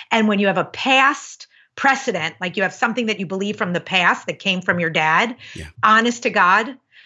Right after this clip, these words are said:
Speaker 1: you need to go have that conversation with your dad. Right? Like, you need to go to the very person you cheated on and apologize, even though it was nineteen years ago,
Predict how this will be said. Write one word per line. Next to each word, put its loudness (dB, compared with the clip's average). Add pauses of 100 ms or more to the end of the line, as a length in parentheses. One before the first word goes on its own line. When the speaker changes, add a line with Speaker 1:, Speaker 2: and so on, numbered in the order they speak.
(120)
Speaker 1:
you 0
need -2
to -2
go 2
have 2
that -2
conversation -4
with -8
your -8
dad. -4 (440)
Right? 0 (160)
Like, 0
you 4
need 4
to 4
go 4
to -4
the 0
very 2
person -2
you -4
cheated 0
on 4
and 0
apologize, 2
even -4
though 0
it -2
was -10
nineteen -4
years -2
ago, 2